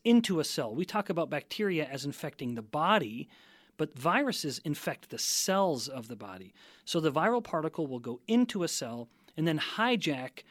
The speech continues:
the nuclear machinery of the cell to start reproducing itself. And thus, the critical thing is that the virus has to get into the cell. And there are these so-called co-receptors. There are these structures on cells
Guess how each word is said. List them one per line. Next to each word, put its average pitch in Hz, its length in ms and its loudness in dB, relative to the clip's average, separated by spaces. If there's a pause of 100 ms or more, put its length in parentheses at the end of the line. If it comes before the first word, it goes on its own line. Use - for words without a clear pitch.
(260)
the 151 80 4
nuclear 180 380 2
machinery 160 520 2
of 120 120 -6
the 127 80 -10
cell 117 360 -6 (220)
to - 100 -4
start 147 240 2
reproducing 147 600 0
itself. 117 540 -8 (640)
And 185 240 6 (360)
thus, 180 440 2
the 160 100 0
critical 196 720 2
thing 156 340 4
is 147 220 -2
that 147 160 -4
the 139 160 -2
virus 165 400 -2
has - 180 -6
to 147 100 -8
get 143 200 -6 (160)
into 202 240 4
the 143 80 -2
cell. 147 380 -2 (580)
And 180 160 4
there 190 120 4
are 180 180 2
these 160 320 -4
so-called 160 500 -4
co-receptors. 165 1040 -2 (280)
There 160 120 2
are 165 60 2
these 160 160 -2
structures 226 560 -2 (100)
on 170 260 0
cells 123 560 -4